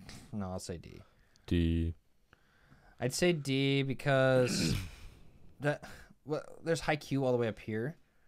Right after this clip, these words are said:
Speaker 2: Mm-hmm.
Speaker 1: But in Haikyuu, like, in here they have guys who, I always,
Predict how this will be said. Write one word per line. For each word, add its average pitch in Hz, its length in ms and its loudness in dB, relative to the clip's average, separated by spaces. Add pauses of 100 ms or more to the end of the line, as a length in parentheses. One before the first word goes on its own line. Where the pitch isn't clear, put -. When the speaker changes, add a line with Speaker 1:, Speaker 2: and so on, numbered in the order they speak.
(320)
Speaker 2:
Mm-hmm. 90 400 -6
Speaker 1:
But 156 220 2
in 147 140 -2
Haikyuu, 147 720 2 (280)
like, 151 200 -4
in 156 120 -4
here 156 260 2
they 190 120 2
have 139 360 4
guys 120 440 2
who, 117 340 0
I 127 120 4
always, 143 460 6